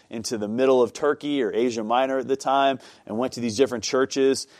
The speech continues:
and, uh, went to the synagogues, and then went to the Greeks, and preached the word of God, and churches were kind of established, and we'll see that. But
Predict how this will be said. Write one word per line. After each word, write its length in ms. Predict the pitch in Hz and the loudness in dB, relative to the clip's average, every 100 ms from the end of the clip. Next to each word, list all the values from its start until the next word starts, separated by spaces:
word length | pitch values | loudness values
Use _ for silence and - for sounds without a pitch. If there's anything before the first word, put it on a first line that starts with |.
| _ - | _ -8
and, 380 | 110 107 104 104 | -6 -4 -2 0
uh, 320 | 101 101 98 | 4 2 2
went 220 | 107 131 | -2 -4
to 240 | 135 117 107 | -2 -2 0
the 160 | 101 | -2
synagogues, 840 | - 175 170 151 156 151 147 127 110 | 0 2 2 6 8 8 6 2 -4
and 120 | 107 | -4
then 160 | 101 | -4
went 180 | 110 117 | -6 -6
to 120 | - | -10
the 100 | 104 | -10
Greeks, 560 | 92 127 165 - - - - _ _ | -2 2 2 4 2 0 -8 _ _
and 160 | 101 98 | -14 -2
preached 320 | 160 156 - | 0 2 2
the 80 | 135 | 6
word 180 | 135 123 | 6 4
of 100 | 104 | 4
God, 460 | 123 135 131 123 - _ | 6 6 6 4 -4 _
and 120 | 101 101 | -14 -4
churches 540 | - 147 - 135 110 | 2 2 2 0 0
were 140 | 120 | -2
kind 180 | 113 120 | 0 0
of 60 | 104 | 0
established, 760 | - - 131 127 123 123 - | -2 2 4 6 4 2 0
and 80 | 107 | -8
we'll 80 | 107 | -6
see 240 | - 120 | -4 0
that. 240 | 110 101 92 | 2 2 2
But 220 | 117 | -2